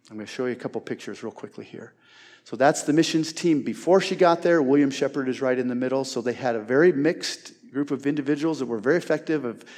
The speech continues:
preaching Christ. And go to the next picture. That is the mission station that was established. And so they did, uh, healthcare, but they also preached Christ as they were dealing with the certain individuals that had ill-, illnesses and ailments.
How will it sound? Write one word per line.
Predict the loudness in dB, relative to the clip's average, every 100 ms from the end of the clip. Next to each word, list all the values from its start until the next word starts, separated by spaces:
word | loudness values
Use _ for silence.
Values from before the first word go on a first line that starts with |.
| -20 -2
preaching | 0 2 -2
Christ. | 2 2 2 0 -6
And |
go | -6
to | -4
the |
next | -4 -6
picture. | -8 -8 -6 -4 -4 -8 -20 -20 -20 -20 -20 -20 -20 -20 _ _ _ _ _ 0
That | 4 6 4
is | 0 0
the | 4
mission | 6 6 4 0
station | 4 4 6 2 2
that | 2
was | 0
established. | -4 0 4 4 6 4 2 -8 -12 -16 -8
And | -6
so | -2 0
they | 0
did, | 0 -2 -4 -10
uh, | -8 -6
healthcare, | 0 0 2 4 6 6 4 0 -8
but | -4
they | -2
also | -2 -2 -6 -6 -8 -18 _ _ -16 -14 -4
preached | -4 -2
Christ | 0 2 0 -2
as | -2
they | -2
were | -2
dealing | -2 -2 -4
with | -6 -8
the | -8 -8 -10 -12 -12
certain | -8 -6 -4
individuals | -4 0 0 0 -4
that | -4 -4
had | -4
ill-, | -4 -4
illnesses | -4 -2 -4 -4 -6 -4
and | -6
ailments. | -4 -6 -8